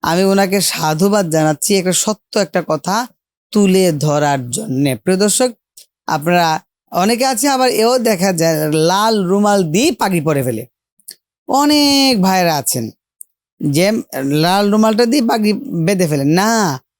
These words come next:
পাগড়ি আপনার রুমাল দিয়ে পাগড়ি বাঁধবেন কেন? এমন কোন হাদিসে কি আছে যে সাহাবীরা রুমাল দিয়ে পাগড়ি বেঁধেছেন? রুমাল রুমালই, পাগড়ি পাগড়ি।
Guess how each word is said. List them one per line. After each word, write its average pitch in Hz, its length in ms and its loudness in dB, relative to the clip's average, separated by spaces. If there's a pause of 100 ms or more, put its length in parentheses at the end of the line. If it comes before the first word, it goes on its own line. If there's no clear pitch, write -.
(240)
পাগড়ি 185 440 0
আপনার 247 280 -2
রুমাল 214 380 2
দিয়ে 254 140 0
পাগড়ি 233 280 -2
বাঁধবেন 143 560 0
কেন? 117 280 -6 (560)
এমন 202 360 2
কোন 277 180 0
হাদিসে 240 380 0
কি 254 100 0
আছে 240 520 0 (400)
যে 175 100 0
সাহাবীরা 190 540 0
রুমাল 190 320 2
দিয়ে 233 160 0
পাগড়ি 254 260 -2
বেঁধেছেন? 254 600 0 (320)
রুমাল 247 540 2
রুমালই, 220 380 2
পাগড়ি 220 380 -2
পাগড়ি। 123 540 -4